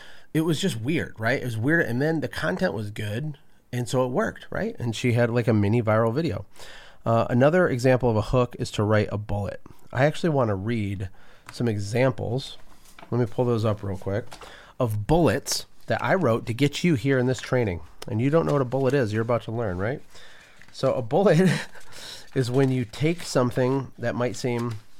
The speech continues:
obvious, and you rewrite it or you re-say it in a way that makes it unbelievable, right? Super curiosity based. It makes people want it. How do you create desire for your services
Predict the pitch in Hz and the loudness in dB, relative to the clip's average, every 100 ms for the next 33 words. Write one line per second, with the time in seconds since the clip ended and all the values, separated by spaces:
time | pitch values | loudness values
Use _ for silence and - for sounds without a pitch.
0 | - - - - - - 120 127 98 117 | -20 -20 -20 -20 -10 2 2 4 0 -2
1 | - - - - - - 123 127 123 117 | -4 -10 -12 -14 -18 -8 -2 -2 -2 -2
2 | 113 156 175 143 135 143 - 117 110 107 | 0 2 2 4 4 4 2 -2 0 -2
3 | 101 139 156 - 151 143 120 107 98 95 | 0 2 2 2 4 4 2 0 0 -2
4 | 98 95 110 110 104 123 - - - 117 | -2 -4 -4 -4 -2 -6 -6 -14 -8 -2
5 | 117 117 117 107 - - 107 95 101 95 | 0 2 0 -2 -8 -4 -2 0 0 0
6 | 90 - 98 - 104 110 - - - 127 | -2 -6 -10 -6 -2 -2 -4 -8 -4 -4
7 | - 143 - 143 131 113 113 - 110 95 | -2 -2 0 2 4 4 2 0 -4 -4
8 | 104 104 98 - - - - 110 110 - | -4 -4 -6 -10 -18 -10 -2 0 0 -2
9 | 113 104 95 98 90 - - 165 180 196 | -2 -2 0 0 0 -2 0 2 2 0
10 | - 113 98 110 110 82 98 - 101 107 | 2 -4 -2 -2 -2 -4 -6 -8 -4 0
11 | 147 165 160 156 117 - - - | 0 0 2 2 0 -6 -8 -10